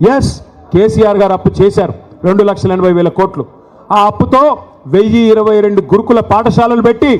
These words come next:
ఆరున్నర లక్షల మంది మన పిల్లలకి, ఆరున్నర లక్షల మంది పిల్లలకి ఒక్కొక్క అమ్మ మీద, ఒక్కొక్క అమ్మాయి మీద, ఒక్కొక్క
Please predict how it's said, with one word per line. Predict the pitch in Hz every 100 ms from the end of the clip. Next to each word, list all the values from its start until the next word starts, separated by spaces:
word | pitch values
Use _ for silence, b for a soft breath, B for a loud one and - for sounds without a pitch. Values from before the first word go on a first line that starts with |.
| - - -
ఆరున్నర | 175 214 247 240 240
లక్షల | 233 233 - 226
మంది | 226
మన | 220 214
పిల్లలకి, | 208 240 294 294 277 - - - - - -
ఆరున్నర | 165 220 233 240 233 226
లక్షల | 226 220 220
మంది | 220 208
పిల్లలకి | - 254 277 - 175 - - - 185
ఒక్కొక్క | - 233 220
అమ్మ | 214 233
మీద, | 240 247 240 226
ఒక్కొక్క | 220 233
అమ్మాయి | 220 220 240 240
మీద, | 240 233 214
ఒక్కొక్క | 240